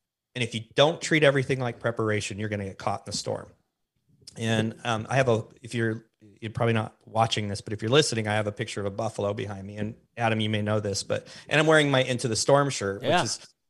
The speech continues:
Speaker 1: uh, you know, Froning's brand. But I heard this story, uh, actually before Froning kinda came up with this, and it's all about the buffalo. Like, the buffalo, when a storm is coming, you will see them start to run towards it. It comes over the mountain range.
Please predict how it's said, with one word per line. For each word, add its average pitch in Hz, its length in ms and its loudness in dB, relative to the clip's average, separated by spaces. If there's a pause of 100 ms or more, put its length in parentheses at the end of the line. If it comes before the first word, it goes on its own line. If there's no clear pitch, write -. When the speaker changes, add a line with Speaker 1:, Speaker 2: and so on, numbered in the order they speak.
(240)
Speaker 1:
uh, 120 320 0
you 117 120 -4
know, 110 60 -2
Froning's 139 400 4
brand. 117 480 4
But 113 320 0 (240)
I - 20 -12
heard 147 160 0
this 143 140 2
story, 127 560 4 (240)
uh, 117 260 -2
actually 117 340 -2
before 120 600 4 (460)
Froning 117 280 0
kinda 113 180 -4
came 117 180 -2
up 110 100 -6
with 104 160 -8
this, 113 340 2
and 120 160 -6
it's 120 140 -6
all 120 180 4
about 151 240 4
the 131 60 0
buffalo. 107 500 0
Like, 107 240 -2
the 110 100 -4
buffalo, 151 440 2
when 113 120 0
a 107 40 -4
storm 135 400 2
is 139 100 -2
coming, 123 400 -2
you 113 120 -2
will 135 120 2
see 156 380 0
them 107 260 -2
start 120 340 -2
to 123 80 -2
run 104 460 -2 (160)
towards 156 280 6
it. 92 80 -10
It - 60 -14
comes 131 220 0
over 131 200 4
the 147 80 0
mountain 120 420 -4 (340)
range. 113 480 -2